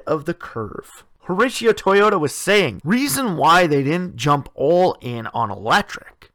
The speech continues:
is because he always stated the amount of Fukushima reactors they would require in Japan to power every single piece of mobility in that country if it was switched to electric.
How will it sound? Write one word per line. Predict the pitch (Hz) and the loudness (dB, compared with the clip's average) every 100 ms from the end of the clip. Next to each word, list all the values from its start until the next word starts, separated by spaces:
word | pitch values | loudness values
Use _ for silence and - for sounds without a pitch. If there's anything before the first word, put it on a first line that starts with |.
| - | -14
is | 113 | -12
because | - - - 151 - | -10 -8 -4 -4 -4
he | - 175 | -4 0
always | 202 262 247 | 0 0 -4
stated | - - 185 170 - - | -8 -6 -4 -4 -8 -6
the | 156 | -4
amount | 147 175 226 208 - | 0 2 2 2 -2
of | 131 - | -6 -4
Fukushima | - 269 240 - 220 214 175 - | 0 0 0 0 0 0 -2 -6
reactors | 135 139 160 226 - - 107 107 | -4 0 2 0 -4 -12 -8 -4
they | |
would | 175 190 | -2 -2
require | 147 - - 151 185 226 123 - - | -4 -8 -8 0 2 2 0 -4 -6
in | 143 139 | -4 -4
Japan | 117 - 180 190 110 - | -6 -4 -2 -2 -4 -8
to | - | -10
power | - - 156 170 165 - | -6 -2 2 4 4 2
every | 175 185 233 | 0 2 -2
single | - 190 196 185 | -4 -4 -2 -2
piece | - 170 - | -4 -6 -2
of | 131 | -2
mobility | 123 - 214 262 151 50 - | -2 2 2 4 0 -2 -8
in | 170 202 | -4 0
that | 180 - | -2 -2
country | - 220 - 113 110 | -2 -2 -6 -10 -8
if | 147 | -4
it | 202 | -2
was | 208 | -4
switched | - 139 147 - - | -6 -6 -6 -8 -10
to | 160 | -4
electric. | 165 123 - - - - | -2 -4 -6 -16 -18 -20